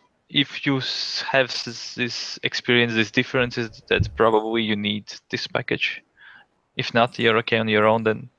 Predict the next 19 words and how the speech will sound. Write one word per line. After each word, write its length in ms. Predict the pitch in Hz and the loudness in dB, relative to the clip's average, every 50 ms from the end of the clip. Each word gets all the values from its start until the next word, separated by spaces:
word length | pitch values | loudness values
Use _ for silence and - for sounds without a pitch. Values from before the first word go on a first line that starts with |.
| _ - - | _ -14 -8
yeah, 260 | - - - - - - - | -6 -4 -4 -4 -6 -8 -10
it's 160 | - - - | -8 -4 -4
also 200 | - - - - | -4 -4 -4 -6
possible. 500 | - - 117 - - - 95 - - - _ - - - - - - - - - - - _ _ | -6 -6 -6 -4 -6 -6 -6 -6 -8 -10 _ -12 -10 -10 -10 -8 -8 -8 -8 -8 -8 -10 _ _
And 360 | - 135 131 131 131 131 127 - | 2 4 4 4 2 0 -2 -2
Christian 580 | - 135 139 139 - - - - 147 139 135 | 0 0 2 0 0 -2 0 0 0 0 2
got 260 | 127 127 131 135 - | 4 4 4 4 2
one 220 | - 139 135 131 127 | 2 2 2 2 4
year 220 | 127 127 127 127 123 | 4 4 4 4 4
server 360 | - - - 135 127 127 127 | 2 0 0 0 2 4 4
license, 480 | 123 120 123 120 - 131 127 - - | 4 4 4 2 0 -6 -8 -8 -4
I 100 | - 123 127 | -4 -4 -4
P 160 | - - 117 | -4 -6 -10
to 120 | - - 120 | -8 -10 -4
country, 380 | - - 120 123 120 - 127 | 0 0 0 0 0 -4 -4
region, 440 | 120 117 120 117 113 120 117 117 117 - _ _ _ _ _ _ _ _ - - - - _ _ _ - | -2 -2 -2 -2 -2 -4 -6 -8 -12 -16 _ _ _ _ _ _ _ _ -20 -20 -20 -20 _ _ _ -16
city, 420 | - - - 120 - - - 113 | -6 -2 -2 -2 0 0 2 4
latitude, 480 | 110 110 113 - 113 - - 120 - - | 4 4 4 2 -2 -2 -2 -2 0 2
longitude, 580 | 113 110 113 110 113 - - - - - - | 2 2 2 0 -4 -8 -8 -8 -8 -8 -8